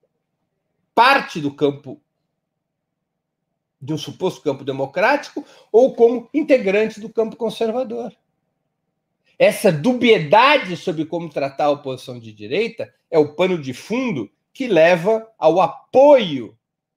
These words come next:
à Baleia Rossi na Câmara dos Deputados. Essa dubiedade é que leva os senadores do P T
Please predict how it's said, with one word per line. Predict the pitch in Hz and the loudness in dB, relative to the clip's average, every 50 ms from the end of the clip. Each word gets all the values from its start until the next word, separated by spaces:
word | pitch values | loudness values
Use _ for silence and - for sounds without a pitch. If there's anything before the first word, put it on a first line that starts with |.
| _ - | _ -14
à | 127 | -12
Baleia | 117 113 107 101 107 120 147 | -12 -12 -12 -10 -10 -10 -8
Rossi | 147 185 208 285 - - - - _ _ _ _ _ | -8 -8 -10 -10 -10 -14 -20 -20 _ _ _ _ _
na | _ 127 120 | _ -20 -20
Câmara | - _ 135 127 131 135 | -16 _ -16 -16 -14 -16
dos | 139 143 143 | -18 -18 -16
Deputados. | 139 156 160 _ 208 190 - 208 214 220 190 _ - _ _ _ _ _ _ _ _ _ _ _ _ _ _ _ _ _ _ _ _ _ _ _ _ _ _ _ _ _ _ _ _ _ - _ | -16 -16 -16 _ -16 -14 -12 -12 -12 -12 -16 _ -20 _ _ _ _ _ _ _ _ _ _ _ _ _ _ _ _ _ _ _ _ _ _ _ _ _ _ _ _ _ _ _ _ _ -8 _
Essa | - 180 196 - - 196 | 0 0 0 2 0 0
dubiedade | 170 151 151 185 208 175 151 175 170 160 147 131 117 156 190 233 262 254 202 156 131 113 101 98 - _ _ _ _ _ | 0 -2 -4 -4 -4 -2 0 2 2 2 2 2 2 2 4 4 4 2 0 -2 -6 -12 -16 -16 -18 _ _ _ _ _
é | - 135 151 | -4 -4 -4
que | - 196 165 | -4 -4 -2
leva | 143 143 151 165 175 160 160 180 175 - - _ - | 0 2 4 4 2 4 2 0 -2 -2 -8 _ -14
os | 156 143 | -14 -6
senadores | - 180 170 170 151 139 147 160 165 156 147 131 | -4 -2 -2 0 -2 -2 -2 -4 -2 -2 -2 -4
do | 139 151 | -4 -8
P | 143 - 127 | -8 -8 -10
T | 120 - - 202 226 226 196 139 - _ | -8 -4 0 2 2 2 2 -2 -6 _